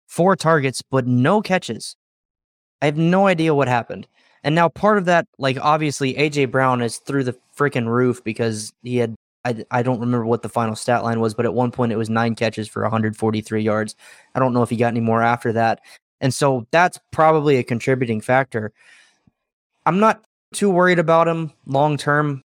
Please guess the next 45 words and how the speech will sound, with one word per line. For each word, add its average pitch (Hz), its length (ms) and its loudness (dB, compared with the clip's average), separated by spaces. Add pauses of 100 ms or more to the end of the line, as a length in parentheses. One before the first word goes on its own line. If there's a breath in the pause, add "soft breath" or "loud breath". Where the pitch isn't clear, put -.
(200)
because 120 300 -2
the 123 100 -6
snap 131 300 -2
share 131 240 0
was 120 160 0
there, 123 200 4
and 117 100 0
I - 20 -4
think 117 220 -6
targets 120 380 -2
will 113 80 -4
probably 120 380 -2
balance 117 440 -2
out 117 200 0
because 117 320 -4
there's 120 220 -4
no 127 280 0
way 117 260 2
that 113 180 -2
A 117 60 -2
J 113 140 -4
Brown 110 280 -4
can 113 100 -4
have 110 220 -4
this 110 260 -6 (420 soft breath)
type 131 220 -2
of 117 80 -2
volume 120 420 2
every 110 260 -2
single 120 340 -2
week. 117 340 -2 (280 soft breath)
And 123 120 0
they 123 60 2
were 120 120 0
playing 120 280 0
Detroit, 117 440 0
and 110 300 -6 (200)
we 120 140 -6
talked 117 300 -6
about 110 160 -4
Detroit 110 300 -2
earlier. 117 260 2
They're 104 140 -2
horrible. 107 480 0
So 110 300 -2